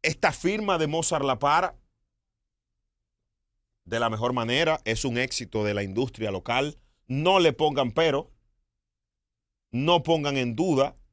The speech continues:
Simplemente disfrútenla porque es, sin lugar a dudas, la im-, más importante. Se unió a esta familia, convirtiéndose en el primer artista bajo la división latina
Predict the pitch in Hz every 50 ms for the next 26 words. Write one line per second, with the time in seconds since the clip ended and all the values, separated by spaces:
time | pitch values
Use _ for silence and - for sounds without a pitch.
0 | _ _ _ _ _ _ - - - - - 190 202 185 147 160 151 135 143 165
1 | 190 196 196 160 - 196 190 147 139 131 - - - 135 147 175 208 196 - 233
2 | 220 220 220 233 247 - - _ _ _ _ _ _ 208 196 190 - - - 117
3 | 113 117 135 160 196 202 - - - - _ _ _ _ _ _ _ _ _ -
4 | - - - - 196 226 240 220 185 156 123 127 156 170 160 139 123 120 147 165
5 | 185 202 208 214 208 208 - - - - _ _ _ _ _ _ _ _ _ _
6 | _ _ _ _ _ _ _ _ _ _ _ _ _ _ _ _ _ _ _ _
7 | _ _ _ _ _ _ _ _ _ _ _ 65 73 78 78 73 76 76 76 80
8 | 85 87 85 85 92 110 113 110 - 120 104 92 98 90 78 - 65 62 50 _
9 | _ _ _ _ _ _ _ _ _ _ _ _ _ _ _ _ _ _ _ _
10 | _ _ _ _ _ _ _ _ _ _ _ - - - 104 98 101 110 120 123
11 | 123 120 113 - - 117 107 120 113 127 151 170 180 165 151 120 123 113 113 110
12 | 87 117 117 120 127 113 131 120 123 120 120 113 - 123 117 110 120 139 160 185
13 | - - 120 107 - - 143 151 151 - - 151 139 - - - _ _ - 120
14 | 117 117 113 110 113 117 110 107 - - 139 143 151 143 131 - 151 165 180 202
15 | 208 208 214